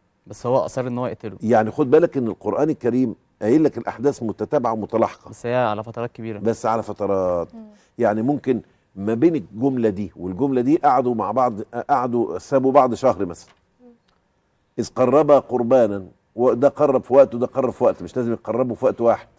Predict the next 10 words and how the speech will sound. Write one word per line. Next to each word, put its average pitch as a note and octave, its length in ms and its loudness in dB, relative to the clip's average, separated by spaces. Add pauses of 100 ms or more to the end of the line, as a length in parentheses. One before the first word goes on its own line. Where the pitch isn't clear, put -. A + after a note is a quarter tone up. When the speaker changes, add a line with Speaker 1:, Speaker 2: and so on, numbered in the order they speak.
(800)
Speaker 2:
مثلًا. G2 360 -4 (1120)
أو A#2 280 4
الاتنين A#2 320 -2
قربوا B2 400 0
في A#2 140 -6
وقت G#2+ 240 4
واحد، A2 320 2
مش F2 140 -14
هتفرق F#2 320 -6
معايا. G#2 320 -2